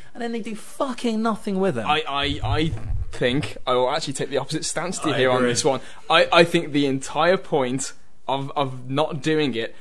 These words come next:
Speaker 2: was because, my God, the big complaint is the big star of the show is the McMahon running the
Speaker 1: Yeah.
Speaker 2: show f-, for the authority. And to have him there, to know he's there, to have just the, the guy in the back, the, the Foley role that we talked about last week, who actually just puts things in motion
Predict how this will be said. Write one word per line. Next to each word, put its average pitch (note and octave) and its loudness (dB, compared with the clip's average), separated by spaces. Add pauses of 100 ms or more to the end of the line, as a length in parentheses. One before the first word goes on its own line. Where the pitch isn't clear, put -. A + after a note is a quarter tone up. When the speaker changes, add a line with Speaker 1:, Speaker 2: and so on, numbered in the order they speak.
(140)
Speaker 2:
was C#3+ -2
because, C3 -2 (100)
my C3+ 0
God, D3 2
the C#3+ -4
big D3 -2
complaint D3 -4
is A#2+ -6
the B2+ -4
big C#3 0
star C3+ 4
of C3+ 0
the C3+ -2
show C3 2
is A#2+ -4
the B2+ -8
McMahon B2 -2
running B2 0
the B2+ -2
Speaker 1:
Yeah. B2 -6
Speaker 2:
show B2 4
f-, - -10
for D3 0
the C#3+ 6
authority. B2+ 2 (240)
And D#3+ 0 (200)
to D3 -4
have E3+ 2
him F#3+ 0
there, E3 4 (180)
to C#3 -4
know C#3 6
he's D#3+ 0
there, D#3+ 6
to D#3 -8
have C3+ 0 (160)
just - -6
the, - -2 (120)
the C3+ -2
guy C#3 4
in G#3 2
the G3+ 6
back, E3+ 2
the, D3+ -2
the - -4
Foley F4 4
role F3+ 4
that B2 -2
we C3 -2
talked F#3 0
about F3 0
last G3 -2
week, E3 -6 (260)
who D3+ 4
actually F3 -4
just D#3+ -2 (220)
puts - -2
things A3+ 0
in A#3+ 0
motion G3 2